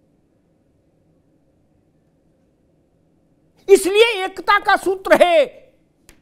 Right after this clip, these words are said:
जो काम लालू जी नहीं कर पाए, नीतीश जी नहीं कर पाए, बीजेपी के लोग नहीं कर पाए, कांग्रेसी नहीं कर पाए, पप्पू यादव,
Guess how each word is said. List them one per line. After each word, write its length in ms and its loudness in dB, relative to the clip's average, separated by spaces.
जो 180 2
काम 360 -2
लालू 320 -2
जी 180 -8
नहीं 160 -4
कर 180 -6
पाए, 320 -14
नीतीश 380 -6
जी 200 -12
नहीं 180 -8
कर 180 -10
पाए, 320 -10
बीजेपी 540 -2
के 180 -10
लोग 260 -6
नहीं 180 -10
कर 200 -10
पाए, 320 -10
कांग्रेसी 560 -2
नहीं 200 -4
कर 180 -6
पाए, 460 -6
पप्पू 340 0
यादव, 480 -2